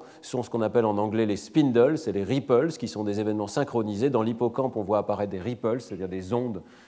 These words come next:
euh, ultra rapides, et dans le cortex et dans le thalamus, de façon synchronisée, des spindles, des fuseaux de sommeil, euh, qui correspondraient donc à ce transfert d'informations systématique depuis l'hippocampe vers le cortex.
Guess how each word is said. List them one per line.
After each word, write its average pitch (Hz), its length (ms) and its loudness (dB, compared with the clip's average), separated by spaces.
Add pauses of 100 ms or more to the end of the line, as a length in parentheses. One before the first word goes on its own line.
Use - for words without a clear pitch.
(140)
euh, 92 240 -6
ultra 117 300 -4
rapides, 147 480 -2 (340)
et 131 260 6
dans 117 200 4
le 117 60 0
cortex 135 580 2
et 107 80 2
dans 107 100 2
le 104 60 -4
thalamus, 113 500 2
de 131 80 -2
façon 104 240 -4
synchronisée, 107 680 -4
des 98 120 -6
spindles, 113 640 -4
des 95 100 -8
fuseaux 143 380 -4
de - 60 -8
sommeil, 98 420 -6 (420)
euh, 98 220 -2
qui 135 160 -4
correspondraient 113 640 -2
donc 127 340 -4
à - 360 -6
ce 104 160 -12
transfert 135 720 -4
d'informations 107 640 -8
systématique 110 760 -10 (260)
depuis 107 260 -6
l'hippocampe 104 500 -6
vers 98 140 -4
le 87 80 -6
cortex. - 540 -18